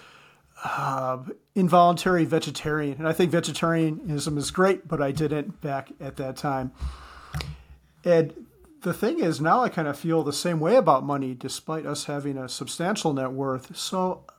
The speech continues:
I don't think, before talking to Ramit, and we're still working on it, but I don't think we had evolved well with our financial situation. Why am I still so excited to find, like, a five dollar bill on the ground or something like that? I shouldn't be. I,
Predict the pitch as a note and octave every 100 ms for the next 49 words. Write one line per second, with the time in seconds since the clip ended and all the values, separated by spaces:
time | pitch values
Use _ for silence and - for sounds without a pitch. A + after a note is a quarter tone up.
0 | - - - - - E3+ F#3 - F#3+ F3+
1 | - _ _ _ _ _ - - - E3
2 | E3 D#3 E3 - D#3+ D3+ C#3+ D3 D#3 F3+
3 | G3 G3 - F#3+ E3+ F#3 D3 C3+ C3 C3
4 | C3 D3 F#3+ F#3+ G#3+ - D#3+ C3 C#3 A#2+
5 | _ _ _ _ _ _ - - D#3 E3
6 | F3+ E3 C3+ D3+ D3+ D3+ D3 C#3+ C#3+ D3
7 | D3 D#3 - C#3+ D#3 - E3+ G#3+ - C#3+
8 | B2+ C#3 D#3 F3+ F#3 E3 D3+ - E3+ D#3+
9 | - E3+ F3 - E3+ F#3 D#3 C3 _ -
10 | - _ _ - D#3+ E3 D#3 D#3+ C#3+ D#3
11 | C#3 - - D3+ D#3 D3+ C#3+ C#3+ C3+ D3
12 | C3+ B2+ C3 B2+ B2+ B2 C#3 - C3+ C#3
13 | C3 B2 C3+ D3+ C#3+ - B3 G#3 - C3
14 | A3 B3+